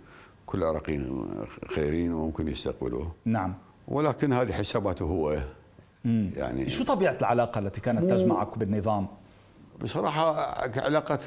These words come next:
Speaker 1: أي عشاير يعني، وإحنا تاريخنا قديم، تاريخنا قديم، يعني يعرف الرجل أنه إحنا ما ممكن نبيعه، يعني ما ممكن أنه يعني نساوم يعني
Speaker 2: مم.
Speaker 1: على أي، مهما يكون الثمن، ولا ممكن نعطيه يعني كأسير.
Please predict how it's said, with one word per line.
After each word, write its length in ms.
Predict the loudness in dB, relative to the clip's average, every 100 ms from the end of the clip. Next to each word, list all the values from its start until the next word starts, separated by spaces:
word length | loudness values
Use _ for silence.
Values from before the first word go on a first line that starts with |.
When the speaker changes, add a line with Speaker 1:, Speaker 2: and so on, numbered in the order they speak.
| 0
Speaker 1:
أي 120 | 2
عشاير 600 | 2 2 4 4 6 4
يعني، 420 | 2 0 -2 -2 -4
وإحنا 440 | -4 -4 -4 -2
تاريخنا 560 | -2 2 2 2 0 0
قديم، 480 | 2 2 2 0 -6 -14 -10
تاريخنا 300 | -4 -2 -2
قديم، 400 | -2 -2 0 0
يعني 200 | 0 0
يعرف 360 | 2 2 0 -2
الرجل 580 | -2 0 2 2 0 -2 -8 -18 -20 -12 -2
أنه 320 | 0 2 2
إحنا 160 | 0 0
ما 120 | 2
ممكن 400 | 0 0 0 2
نبيعه، 400 | 0 2 2 0
يعني 180 | -4 -2
ما 120 | -2
ممكن 220 | -2 -2
أنه 540 | -2 -2 0 -2 -2 -6 -12 -20 -20 -20 -18 -6
يعني 260 | -4 0 0
نساوم 580 | 2 4 4 0 -6 -6
يعني 240 | -6 -6 -6 2
Speaker 2:
مم. 300 | 4 4 2
Speaker 1:
على 300 | 0 0 2
أي، 360 | 2 0 -2 -4 -6 -8 -6
مهما 420 | -4 0 2 2
يكون 200 | 0 -2
الثمن، 440 | -4 -4 -2 -2 0
ولا 220 | 2 4
ممكن 220 | 2 2
نعطيه 460 | 0 2 0 0 -4
يعني 340 | -4 -2 -4 -2
كأسير. 580 | -2 -2 -2 -2 -4